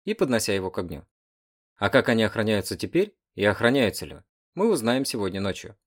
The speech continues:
Разговору хватит, остаток темноты мы потратим на разведку. Смотрите". Командиры отрядов и несколько ближних бойцов склонились над куском кожи, испещренным чертежами коммуникаций. В неровном свете костра,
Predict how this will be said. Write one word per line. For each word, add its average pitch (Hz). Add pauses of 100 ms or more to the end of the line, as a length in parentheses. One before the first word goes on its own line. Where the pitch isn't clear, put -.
(460)
Разговору 123
хватит, - (180)
остаток 113
темноты 110
мы 175
потратим 110
на 110
разведку. 98 (340)
Смотрите". - (840)
Командиры 110
отрядов 104 (200)
и 147
несколько 180
ближних 95
бойцов 147 (100)
склонились 156
над 117
куском 107
кожи, - (400)
испещренным 123
чертежами 104
коммуникаций. - (760)
В 95
неровном 113
свете 107
костра, 117